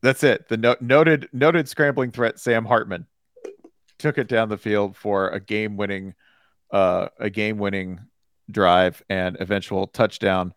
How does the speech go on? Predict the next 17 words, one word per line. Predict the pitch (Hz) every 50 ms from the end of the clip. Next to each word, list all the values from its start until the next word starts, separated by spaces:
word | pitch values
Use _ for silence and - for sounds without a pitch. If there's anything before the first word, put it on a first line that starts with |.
| _ _ _ _ _ _ _ _ _ _ _ _ _
Um, | - 95 92 90 87 90 - - - - _ _ _ _ _ _ - _ - - - _ _ _ - - - _ _ _ - 135
just | - 202 214 - - _ _ _ _ _ _ -
e-, | 156
everything | 151 131 160 175 202 208 - 196 175 165
I | 151
wanted | 131 120 123 123 123 113
to | 117
happen | 117 117 113 - 110 98
for | - 107
Sam | - - 107 107 101
Hartman | 117 107 107 - 104 98 98
at | 92 80
Notre | 95 95 95 95
Dame | 85 95 92 90 90
is, | 87 - - -
is | 95 90 -
happening. | - - 50 - - - - - -